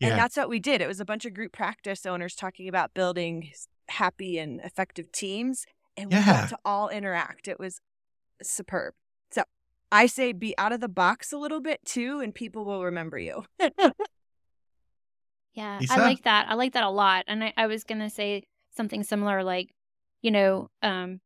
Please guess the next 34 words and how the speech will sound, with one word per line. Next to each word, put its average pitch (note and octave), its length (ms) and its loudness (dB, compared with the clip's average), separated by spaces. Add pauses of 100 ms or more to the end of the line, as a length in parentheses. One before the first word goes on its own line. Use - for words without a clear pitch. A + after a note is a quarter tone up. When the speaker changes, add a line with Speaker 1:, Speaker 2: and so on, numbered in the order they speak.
(300)
Speaker 3:
I A#3+ 100 0
would A#3 160 -2
say A#3+ 100 2
make A3 220 0
your A#3 100 2
presentation G#3 640 -2
really G3+ 500 -2 (200)
different, - 840 -4
whatever G#3 300 0
that, G3 300 2 (120)
however G#3 380 2
you G#3 160 -2
can G3+ 180 -2
do F#3+ 160 -2
it. A#3+ 160 -2 (440)
Speaker 1:
Mm-hmm. G3 200 4
Speaker 3:
Um, F#3 220 -4 (260)
so G3+ 160 0
that G3+ 260 4
would G#3 100 -2
be G3+ 100 -4
my F3+ 160 -4 (160)
first C#4+ 260 8
thing, G#3 140 4
but A3 100 4
also A#3+ 300 4
provide G3 460 2 (100)
a G3+ 100 2
lot F#3+ 260 4
of F#3 80 -2
value F3 520 0 (400)
and G#3 180 2
give D4 240 2
them, B3+ 400 2